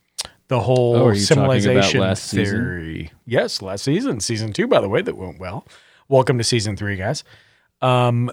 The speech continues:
Speaker 1: there's a lot of talk, and actually there's a lot of high-up scientists discussing the whole simulation,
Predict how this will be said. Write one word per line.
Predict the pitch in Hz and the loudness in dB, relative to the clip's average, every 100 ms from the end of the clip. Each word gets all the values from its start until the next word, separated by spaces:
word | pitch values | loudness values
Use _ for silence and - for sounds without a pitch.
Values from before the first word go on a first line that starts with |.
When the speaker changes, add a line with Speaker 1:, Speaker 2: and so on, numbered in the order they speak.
| - | -8
Speaker 1:
there's | 135 123 135 135 | -8 2 4 4
a | 127 | 4
lot | 123 113 110 120 | 2 4 4 4
of | 139 | 2
talk, | - 170 175 117 | 2 2 2 0
and | - 107 | -2 -2
actually | 117 127 127 120 | 0 0 0 0
there's | 113 107 | 0 -2
a | 107 | -2
lot | 104 107 | 0 0
of | 110 110 101 - _ _ _ _ - | -2 -4 -8 -14 _ _ _ _ -14
high-up | - 113 139 202 | -4 0 0 0
scientists | - 196 254 110 82 - | 0 0 0 -4 -8 -6
discussing | 107 - 113 - 120 | -6 -2 -2 -2 -4
the | 110 | -2
whole | 98 117 | 0 0
simulation, | 110 120 113 110 117 113 - 110 107 | 0 -4 -4 -4 -2 -4 -4 -6 -8